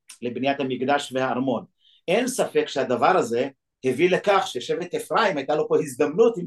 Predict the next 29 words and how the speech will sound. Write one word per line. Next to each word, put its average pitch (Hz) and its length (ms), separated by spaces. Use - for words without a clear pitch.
אתם 131 160
רוצים, 196 360
לצאת - 360
כנגד 196 540
המלך, 196 420
בעיקר 151 460
בסיפור 190 400
של 180 160
בניית 151 400
בית 233 180
המלך, 131 360
מילא 226 240
מקדש, 143 460
אבל 123 180
בית 180 180
המלך, 208 360
ופתאום 170 360
ירושלים 156 540
המקום 196 340
החשוב, 165 380
ולא 143 180
שכם, 214 360
וכן 170 200
הלאה, 220 280
הדבר 147 260
הזה 180 160
מלבה 170 300
את 170 100
האופוזיציה. 151 680